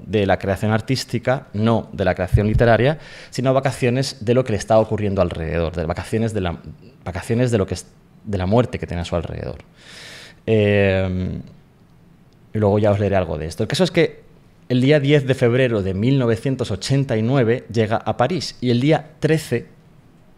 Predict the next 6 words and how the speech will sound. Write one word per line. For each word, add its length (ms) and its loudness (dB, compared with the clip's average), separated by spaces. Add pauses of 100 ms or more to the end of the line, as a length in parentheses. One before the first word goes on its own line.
(200)
tres 180 2
días 120 2
después, 440 -4 (640)
llega 440 0 (180)
a 100 -2
Madrid. 340 -4